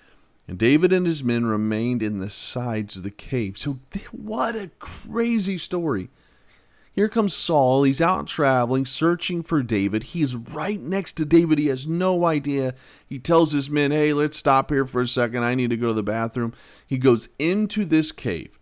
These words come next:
a cave large enough to hold David's now six hundred person little army. So six hundred men qu-, around this cave.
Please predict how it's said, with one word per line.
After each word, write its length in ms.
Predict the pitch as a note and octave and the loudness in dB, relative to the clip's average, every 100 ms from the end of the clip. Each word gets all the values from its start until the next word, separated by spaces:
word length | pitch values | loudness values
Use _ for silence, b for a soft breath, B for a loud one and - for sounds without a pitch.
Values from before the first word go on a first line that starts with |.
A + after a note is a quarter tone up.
| - | -4
a 80 | |
cave 360 | C3 - E3 B2+ | -2 2 2 2
large 480 | A2+ A#2 C3 E3 F3 | 2 4 4 4 0
enough 240 | F3 E3 | -4 -6
to 100 | C#3 | -8
hold 300 | C3+ C#3 C3 | -4 -2 0
David's 460 | B2 B2 A#2 A#2 B2 _ - _ | 0 0 -2 -6 -14 _ -20 _
now 500 | G2 G#2+ B2 D#3+ F3+ | -6 -2 -2 0 -2
six 500 | F3+ - - A3+ - | -4 -6 -4 -4 -4
hundred 520 | - A#2 F#2+ C#2+ F#2+ - | -6 -4 -4 -6 -10 -6
person 560 | A#2+ G#2 - E2 E2 - | -4 -4 -6 -10 -12 -8
little 360 | G2+ G#2 F2+ - _ - | -4 -4 -4 -10 _ 0
army. 500 | G#2+ G2+ F#2 G2 B2+ b b b b b b _ _ | 0 0 -4 -6 -10 b b b b b b _ _
So 200 | - D#3+ | -2 0
six 420 | D3+ - G3 - | 0 -2 -2 -4
hundred 260 | G3+ G#3 F#3+ | -2 2 2
men 640 | F3 E3+ D#3+ C3 A2 G2+ - | 2 2 4 2 0 -2 -8
qu-, 160 | - - - | -18 -20 -2
around 680 | - A#2+ A#2 C#3 E3+ F3 D#3 | 0 0 0 0 0 0 0
this 240 | C3 B2+ | -2 -2
cave. 580 | - C3 B2+ A#2 F#2 D#2+ | -6 -4 0 0 -2 -6